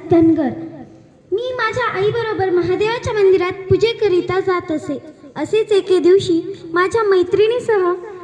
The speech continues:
मी वाळूची शिवलिंग बनवत होते. तिथे अचानक एक घोडा उधळला.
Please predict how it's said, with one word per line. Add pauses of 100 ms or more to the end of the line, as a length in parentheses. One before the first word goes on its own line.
(180)
मी (560)
वाळूची
शिवलिंग
बनवत
होते. (420)
तिथे
अचानक
एक
घोडा
उधळला.